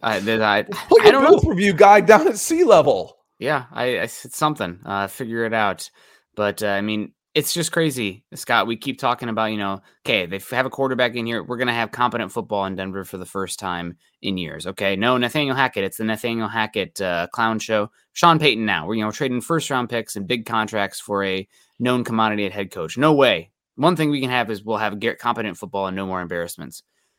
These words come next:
Speaker 1: I, did we build something on a Native American burial ground? Did we sacrifice Tim Tebow the Virgin for Peyton Manning, and now we're having a decade of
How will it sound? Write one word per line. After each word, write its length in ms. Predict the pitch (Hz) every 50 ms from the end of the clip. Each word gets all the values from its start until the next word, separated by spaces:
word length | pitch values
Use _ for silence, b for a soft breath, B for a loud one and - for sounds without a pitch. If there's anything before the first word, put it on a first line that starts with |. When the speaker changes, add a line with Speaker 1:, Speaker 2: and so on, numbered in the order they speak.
| _ _ _ _ _ -
Speaker 1:
I, 140 | 92 107 - - - - _ - 123 123 113 - - - _ - 202 _ _ _ -
did 120 | 135 123
we 100 | 123 131 120
build 440 | 98 120 127 135 139 139 139 139 -
something 340 | - - 151 135 135 143 135
on 340 | 131 131 131 127 127 123 - -
a 280 | 127 123 113 113 113 113
Native 280 | 113 120 123 127 120 113
American 400 | 117 123 120 120 120 - 120 110
burial 300 | 113 110 117 123 127 120
ground? 400 | 107 120 117 117 123 123 123 107
Did 160 | 113 107 98
we 220 | 110 113 110 104
sacrifice 800 | 98 - - 120 120 - - 113 - 123 117 113 - - - -
Tim 200 | - - 131 117
Tebow 300 | 110 123 127 117 123 120
the 60 | 113
Virgin 420 | 110 104 117 117 110 117 117 117 117
for 140 | 110 113 104
Peyton 240 | - 120 113 104 110
Manning, 340 | 113 113 113 117 117 110 104
and 100 | 101 101
now 140 | 101 107 107
we're 120 | 104 104
having 300 | 107 107 101 104 101 98
a 60 | 92
decade 440 | 90 87 110 107 - 110 107 107 101
of 380 | 101 65 95 98 95 90 -